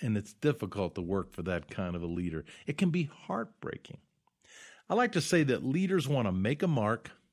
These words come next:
and leave a legacy. What's more important? Ultimately, leaders want to make a mark and leave a legacy. Some of us will leave bigger marks than others, but we will all leave a legacy.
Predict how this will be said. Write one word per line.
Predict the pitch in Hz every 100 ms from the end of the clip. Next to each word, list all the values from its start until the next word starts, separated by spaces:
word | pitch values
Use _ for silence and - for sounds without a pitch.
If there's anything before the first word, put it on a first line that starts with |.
| _ -
and | 87
leave | 98 107
a | 104
legacy. | 95 80 76 - 73 71 _ _
What's | 254 262 -
more | 180 147
important? | 107 - 110 87 76 - _ - - - - -
Ultimately, | 196 208 190 175 160 147
leaders | 131 135 131
want | - 98
to | 82
make | 87 151 220
a |
mark | 180 120 110 107 - - _ _ _ _ _ _
and | - 101
leave | 101 110
a |
legacy. | 147 208 175 - - - _ _ _ _ _ _ _ -
Some | - 233 247
of | 190
us | 143 143 -
will | 117
leave | 117 117 101 90
bigger | 135 143 147 139 -
marks | 101 107 131 110 - -
than | - 87
others, | 82 76 73 - - -
but | 117 98
we | 127
will | 127 113 113 -
all | 190 135 92 101 113 -
leave | 95 95 95 95 - _ 143
a |
legacy. | 147 170 190 139 - 76